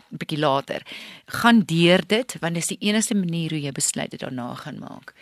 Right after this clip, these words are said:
Jy kan nie besluite maak op goed wat mense vir jou sê en opinie sonder dat jy deur die chaos is nie. En ek dink, dit is, eh, vir my baie, baie belangrik. En ek dink dit is die punt waarop ek kom is vir Jordan ook. Ek sê vir hom,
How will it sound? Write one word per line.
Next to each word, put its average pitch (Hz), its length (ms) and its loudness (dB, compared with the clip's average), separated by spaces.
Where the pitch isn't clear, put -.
Jy 156 100 -10
kan 190 140 -4
nie 196 80 -2
besluite 165 380 -2
maak 160 300 -2
op - 120 -8
goed - 300 -4
wat - 160 -4
mense 147 260 -4
vir 147 140 -10
jou 143 80 -4
sê - 200 0
en 147 100 -4
opinie 143 420 -2
sonder 160 280 -8
dat 139 140 -12
jy 147 100 -6
deur 151 360 2
die 127 120 -2
chaos 113 340 -4
is - 160 -4
nie. - 120 -8
En 160 120 -2
ek 156 140 -2
dink, 160 340 -2
dit 160 220 -4
is, - 280 0
eh, - 120 -6
vir 160 160 -4
my 156 160 2
baie, 135 280 4
baie 127 240 0
belangrik. 123 480 -2
En 170 120 -6
ek 170 140 -2
dink 160 200 -4
dit 165 140 4
is - 260 -2
die 139 160 -6
punt 254 180 4
waarop 160 280 0
ek - 80 -12
kom 151 240 -4
is 135 440 -2
vir - 220 -4
Jordan 156 440 -2
ook. 170 220 0
Ek - 160 -8
sê 180 180 -2
vir 180 180 -2
hom, 165 180 -2